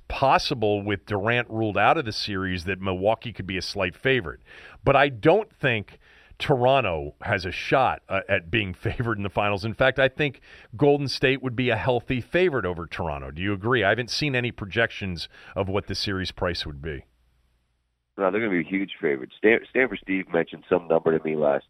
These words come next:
Speaker 2: night. And
Speaker 1: What? What did
Speaker 2: I
Speaker 1: he
Speaker 2: was,
Speaker 1: say?
Speaker 2: I, I, I, no, I was just gonna say this, uh, that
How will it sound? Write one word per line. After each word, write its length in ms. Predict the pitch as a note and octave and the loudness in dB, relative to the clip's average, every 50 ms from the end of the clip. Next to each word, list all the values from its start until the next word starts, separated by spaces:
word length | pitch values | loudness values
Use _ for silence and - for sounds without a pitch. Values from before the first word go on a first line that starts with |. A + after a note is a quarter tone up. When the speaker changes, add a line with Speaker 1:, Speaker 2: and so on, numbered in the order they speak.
| _ | _
Speaker 2:
night. 260 | D#2 D#2 D2 C#2 C2+ - _ | 0 0 0 0 -2 -6 _
And 200 | D2 D2+ C#2+ C#2+ | -2 0 2 2
Speaker 1:
What? 180 | G2 F#2+ D#2+ - - - _ _ _ _ _ _ _ _ | 2 2 0 -2 -8 -16 _ _ _ _ _ _ _ _
What 100 | F2+ F#2+ | -2 6
did 100 | F#2+ F2 | 8 8
Speaker 2:
I 20 | E2 | 8
Speaker 1:
he 20 | |
Speaker 2:
was, 100 | D#2 D2+ | 8 6
Speaker 1:
say? 220 | - F#2+ E2 D2+ - _ _ _ _ _ _ - - - _ _ _ | 2 0 -2 -4 -8 _ _ _ _ _ _ -18 -18 -18 _ _ _
Speaker 2:
I, 120 | - G2 G2+ - - _ | 6 6 6 6 2 _
I, 120 | F#2+ G#2+ - - | 4 4 4 4
I, 220 | G2+ G2+ - - G2+ | 0 -2 -2 -4 -4
no, 160 | G2 F#2 F2+ F2+ - | -2 -2 -2 2 2
I 80 | F#2+ | 2
was 100 | F#2 F2+ | 2 2
just 160 | - F2+ - - | 0 -8 -10 -8
gonna 160 | F2+ E2+ D#2 - | -10 -12 -8 -2
say 140 | - F#2 E2+ | 0 0 0
this, 160 | D#2+ D#2+ D2+ - - - | 2 0 -4 -4 -8 -16
uh, 120 | - - - _ _ _ D#2 | -20 -20 -20 _ _ _ _
that 140 | D#2 D#2+ D2 | -2 -2 -2